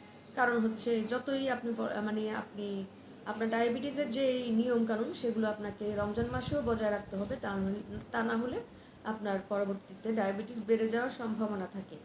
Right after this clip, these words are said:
তো ইনশাল্লাহ, আমরা সবাই রমজান মাসটাকে ভালোভাবে পালন করব, ভালোভাবে আমরা রমজানটা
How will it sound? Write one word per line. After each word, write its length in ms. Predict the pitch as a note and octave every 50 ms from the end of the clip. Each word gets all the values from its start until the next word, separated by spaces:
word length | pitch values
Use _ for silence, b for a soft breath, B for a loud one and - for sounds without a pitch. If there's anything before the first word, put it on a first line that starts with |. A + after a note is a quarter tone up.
| - - B B B B B B B B B B B B - - - - -
তো 360 | B3 B3 B3 B3 B3 A#3+ A#3 A#3+ -
ইনশাল্লাহ, 600 | - B3+ B3+ B3+ B3 - C4 B3 A#3+ A#3+ B3 D4+ G4 - - - - - - - - - - - - - - - -
আমরা 240 | G3+ G3 G#3+ A#3 A#3
সবাই 440 | - B3+ A#3 A#3 A3+ A#3 B3 B3+
রমজান 320 | A#3 A#3 A3 G#3+ A3 A3+ A3
মাসটাকে 420 | A3 A3+ A3 - - A#3+ A#3 -
ভালোভাবে 420 | A3 G#3+ A3 A3 A3+ A3+ A3+ A3+ A#3
পালন 360 | A3+ A#3+ A#3 A#3 A#3 A#3 A3+ A3+
করব, 360 | B3 A#3 A3 C4 E4+ G#4+ G#4 - - B B B B B B - -
ভালোভাবে 380 | A3+ B3+ A#3 A#3 A#3 A3+ A3+ A#3
আমরা 180 | A3+ A3+ A3+
রমজানটা 760 | A3 A3 G#3+ G#3+ G#3+ G#3 A3+ A3 A3 - A3+ A#3 A#3+ B3 A#3+